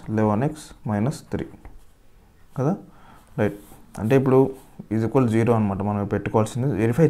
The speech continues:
చేయమన్నాడు కాబట్టి equal zero అని పెట్టుకున్నాం. అంటే మనం ఏం పెట్టాం? P of three పెట్టుకున్నాం. P of three పెడితే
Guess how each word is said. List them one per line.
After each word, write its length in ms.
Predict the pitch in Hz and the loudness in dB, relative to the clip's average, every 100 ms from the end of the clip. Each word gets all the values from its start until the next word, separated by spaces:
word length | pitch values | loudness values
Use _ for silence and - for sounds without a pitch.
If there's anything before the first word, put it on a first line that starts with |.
| 151 | 6
చేయమన్నాడు 400 | 135 139 123 110 | 6 6 6 8
కాబట్టి 240 | 113 127 117 | 6 6 4
equal 180 | 127 113 | 4 4
zero 100 | 107 110 | 4 4
అని 80 | 101 | 2
పెట్టుకున్నాం. 320 | 98 - 92 113 | -2 -6 -4 2
అంటే 140 | 151 151 - - - - | 2 2 -12 -20 -20 -8
మనం 140 | 117 123 | -2 2
ఏం 40 | 127 | 2
పెట్టాం? 160 | 123 127 | 2 4
P 120 | 131 | 4
of 60 | 139 143 | 4 6
three 120 | 127 110 | 6 6
పెట్టుకున్నాం. 380 | - 95 87 - - - - - - - - - - - - - - - | 2 -6 -6 -10 -20 -20 -20 -20 -20 -20 -20 -20 -20 -20 -20 -20 -14 -2
P 120 | 113 135 | 2 2
of 100 | - 117 | 0 2
three 160 | 117 110 | 4 6
పెడితే 260 | 98 - | 4 0